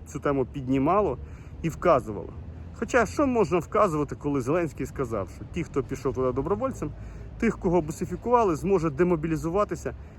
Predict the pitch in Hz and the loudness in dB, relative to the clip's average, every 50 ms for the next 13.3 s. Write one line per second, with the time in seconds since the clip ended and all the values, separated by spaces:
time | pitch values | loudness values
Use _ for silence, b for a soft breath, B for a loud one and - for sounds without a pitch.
0 | B - - 196 175 - 143 - - - - - 127 117 - 127 120 123 123 123 | B -10 -8 -6 -4 -2 -2 -4 -4 -8 -8 -8 -6 -4 -2 -2 0 0 2 0
1 | 123 107 110 123 127 - 247 - - 175 - - 185 - - 165 160 151 135 143 | 0 0 -2 -2 -2 -2 -2 -2 -2 -2 -4 -6 -6 -4 0 0 0 2 4 6
2 | 170 175 147 120 110 - - B B B B B B B B - - 113 113 107 | 6 6 6 6 2 -2 -6 B B B B B B B B -10 -8 -6 -6 -4
3 | - - 202 214 220 226 220 165 139 139 139 139 - - - - - 147 135 - | 0 0 2 2 2 2 0 0 0 0 0 0 -2 -4 -6 -2 0 0 0 2
4 | - 202 196 - 135 117 120 120 - 151 143 127 - 131 117 117 127 127 123 120 | 2 0 0 0 -2 -2 -2 -2 -2 -2 -4 -2 -2 -2 0 0 2 2 2 2
5 | 123 113 98 95 87 - - B B B B B B B - - 135 240 269 220 | 0 0 -2 -4 -6 -10 -12 B B B B B B B -2 0 2 4 4 4
6 | 151 - 156 - - 143 - 143 143 135 143 170 185 190 - 131 113 110 123 123 | 4 2 0 -2 -2 -2 0 2 2 4 4 4 2 2 -2 -4 -4 -4 -4 -4
7 | - 139 120 113 131 - - - - - - - 95 82 - - - B B B | -4 -6 -6 -4 -6 -6 -4 -4 -4 -4 -4 -6 -10 -10 -12 -12 -12 B B B
8 | B B B - - 170 208 - 214 240 240 190 208 262 262 254 247 202 220 226 | B B B 2 4 4 4 4 2 0 0 0 2 2 2 4 2 2 2 2
9 | 202 165 180 175 - 202 175 - - 190 202 220 208 - 180 170 165 156 156 151 | 4 4 4 2 2 -2 -4 -2 -2 -2 -2 -2 -2 0 2 2 4 4 4 2
10 | 151 151 - - 135 143 127 147 147 143 147 143 123 110 110 156 180 180 175 143 | 2 0 0 -2 -2 -2 0 0 0 0 0 0 0 2 4 4 6 6 6 4
11 | 135 131 120 B B B B B B - 147 139 - 180 156 143 131 156 - - | 2 0 -2 B B B B B B -8 -2 2 4 4 4 4 4 2 0 0
12 | 165 143 - 165 151 135 - 131 135 123 - 131 135 135 123 123 123 127 127 127 | -2 2 4 4 4 4 4 0 -4 -2 0 0 0 2 2 2 2 2 2 2
13 | 160 185 190 175 151 135 | 2 2 2 0 0 -4